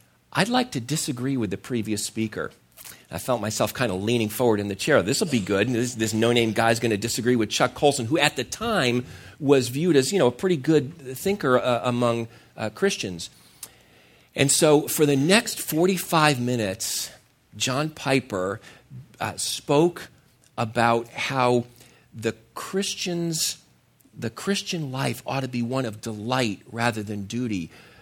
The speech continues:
We ought to desire God rather than feeling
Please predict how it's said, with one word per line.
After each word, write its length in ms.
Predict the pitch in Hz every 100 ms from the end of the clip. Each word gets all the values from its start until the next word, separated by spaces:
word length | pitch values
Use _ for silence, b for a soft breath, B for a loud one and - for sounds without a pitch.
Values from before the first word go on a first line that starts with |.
| B
We 140 | 120 143
ought 220 | 151 156
to 100 | -
desire 920 | 123 131 120 110 117 143 175 190 160 117
God 500 | 101 101 101 101 113
rather 340 | 131 139 135
than 200 | 123 117
feeling 460 | - 156 143 127